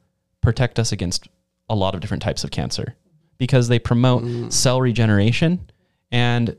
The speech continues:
Speaker 1: the faster your cells are regenerating, the less likely you are to have a mutated cell stick around, right? Um, and so, the, again, the standard American diet contains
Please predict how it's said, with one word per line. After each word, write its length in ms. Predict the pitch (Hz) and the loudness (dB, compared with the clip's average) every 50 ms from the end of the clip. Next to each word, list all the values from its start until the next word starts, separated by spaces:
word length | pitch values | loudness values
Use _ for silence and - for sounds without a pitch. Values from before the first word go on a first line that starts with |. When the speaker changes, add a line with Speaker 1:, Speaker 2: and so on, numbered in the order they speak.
| _ _ | _ _
Speaker 1:
the 100 | - 123 | -6 -6
faster 400 | 113 - 139 139 151 151 - 143 | -2 -2 0 -2 0 0 -2 0
your 120 | 131 120 120 | 0 0 2
cells 340 | - - 123 120 117 110 113 | 2 2 2 2 2 2 2
are 220 | 107 101 85 - | 2 0 0 0
regenerating, 880 | - 120 113 113 120 120 120 120 117 110 104 101 101 104 98 101 101 104 | 0 0 2 2 2 2 2 2 2 2 0 0 0 0 0 -2 -2 -2
the 100 | - 110 | 0 2
less 320 | 110 110 117 113 110 - - | 2 4 2 2 0 0 0
likely 580 | 113 107 104 104 - 113 104 104 101 98 - - - | 0 0 0 0 0 0 0 0 0 -2 -4 -8 -8
you 160 | - 107 107 | -4 -2 0
are 180 | 104 101 101 98 | 0 0 -2 -2
to 140 | - 107 101 | -4 -4 -2
have 280 | 110 101 95 92 90 - - - _ - | -2 -2 -2 -4 -6 -10 -20 -14 _ -8
a 80 | 104 | -4
mutated 540 | 95 101 120 190 208 - 127 117 104 98 - | -2 0 0 0 0 0 -2 -4 -4 -4 -4
cell 400 | - - 95 92 95 95 110 - _ _ _ | -2 0 0 0 0 -2 -4 -8 _ _ _
stick 240 | - - - 107 - | -8 -6 -4 -4 -2
around, 440 | 92 92 87 - - - - - - - _ _ _ _ | -2 -2 -2 -2 -6 -10 -14 -16 -18 -20 _ _ _ _
right? 280 | - 101 101 98 101 - - - _ _ _ _ _ _ _ - | -4 -2 0 0 -2 -4 -8 -16 _ _ _ _ _ _ _ -4
Um, 300 | 113 110 107 104 90 87 - - | -2 0 0 0 0 -2 -4 -2
and 140 | 123 120 | -2 0
so, 380 | - - 139 123 117 113 107 - - _ _ | 0 2 2 4 4 2 2 -2 -8 _ _
the, 200 | - 135 131 - | -4 -2 -2 -2
again, 280 | 131 123 135 160 180 135 | 0 2 2 4 4 2
the 60 | - | 0
standard 320 | - - 139 139 147 147 147 | 0 2 2 2 4 4 4
American 340 | 139 135 131 127 - 127 117 | 4 4 2 2 2 0 2
diet 380 | 110 120 143 143 117 - - | 2 2 2 2 0 -2 -2
contains 640 | - 127 117 - 110 113 117 117 113 113 - - | -2 -2 -2 0 0 0 2 2 0 0 -2 -4